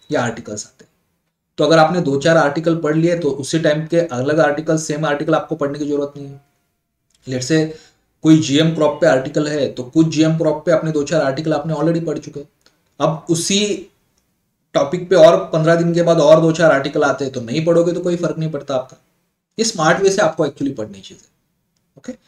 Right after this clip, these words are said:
तो ये थोड़ा सा याद रखना। तो इसलिए हर article आपके लिए important नहीं होता। कभी-कभी क्या होता है कि डेवलपिंग news होती है, ओके?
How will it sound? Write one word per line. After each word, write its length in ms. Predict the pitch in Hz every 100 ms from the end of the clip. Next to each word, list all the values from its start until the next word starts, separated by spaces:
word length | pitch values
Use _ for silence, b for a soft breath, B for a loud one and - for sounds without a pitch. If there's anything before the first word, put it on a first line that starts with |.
| _ _ _ -
तो 60 |
ये 140 | 190 196
थोड़ा 160 | 170 165
सा 120 | 180
याद 220 | 143 117
रखना। 200 | 113 123
तो 100 | 170
इसलिए 240 | 180 208
हर 180 | 208 170
article 440 | 196 180 180 190 190
आपके 220 | 170 180
लिए 120 | 185
important 360 | 170 165 160 160
नहीं 100 | 156
होता। 160 | 147
कभी-कभी 380 | 147 170 196 190
क्या 140 | 190
होता 120 | 190 185
है 60 |
कि 80 | 220
डेवलपिंग 460 | 156 143 170 185 185
news 220 | 180 160
होती 200 | 156 151
है, 100 | 156 - _ _ _ _ _ _ _
ओके? 120 | _